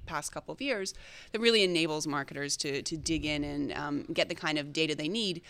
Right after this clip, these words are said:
to be, to make smarter choices and to look at the bigger picture rather than focusing on those kind of top of funnel metrics like number of leads and clicks and stuff like that.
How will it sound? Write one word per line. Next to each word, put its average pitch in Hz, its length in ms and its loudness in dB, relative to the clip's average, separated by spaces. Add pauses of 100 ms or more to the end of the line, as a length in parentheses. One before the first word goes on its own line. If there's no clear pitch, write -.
(300)
to 185 80 -4
be, 170 460 2 (400)
to 185 100 -4
make 180 220 4
smarter 156 340 0
choices 147 560 -2
and 147 340 -4
to 151 280 -2
look 160 200 0
at - 100 -4
the 160 60 -4
bigger 147 280 -4
picture 143 440 -4
rather 147 260 0
than 147 200 -2
focusing 151 540 -2
on 147 260 -2 (280)
those 170 120 -6
kind 156 160 0
of 156 60 -2
top 151 240 2
of 147 100 -2
funnel 147 360 -2
metrics 135 500 -4
like 139 140 -4 (120)
number 139 300 0
of - 80 -10
leads 127 320 -8
and 147 120 -6
clicks - 280 -8
and - 100 -10
stuff - 200 -10
like - 120 -14
that. - 200 -8